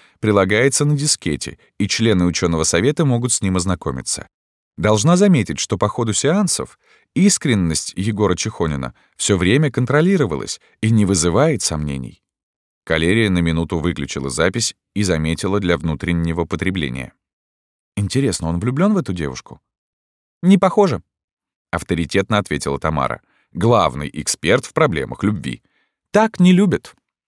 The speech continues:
Калерия кивнула, будто согласилась, и продолжала. В стройной картине, представленной нам Егором Чехониным, меня настораживает способ, которым молодые люди возвратились обратно к нам.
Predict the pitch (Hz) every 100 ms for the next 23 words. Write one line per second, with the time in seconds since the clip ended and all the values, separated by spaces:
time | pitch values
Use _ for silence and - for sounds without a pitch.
0 | _ _ _ _ _ _ _ - 85 82
1 | 76 73 82 73 104 113 69 71 - -
2 | 78 82 - 65 60 - _ _ _ 110
3 | 104 104 90 73 62 57 _ _ _ _
4 | _ _ _ _ _ _ _ _ - -
5 | 143 175 165 156 - 127 117 - 180 156
6 | 85 85 - - 123 117 110 101 110 107
7 | 95 104 110 104 95 110 - 165 147 82
8 | 62 - _ - 117 156 165 147 147 147
9 | 135 147 151 - - 160 120 - - 82
10 | 85 85 85 90 90 90 87 101 135 147
11 | 120 101 - 95 113 - - 120 135 110
12 | - - 64 - 101 71 60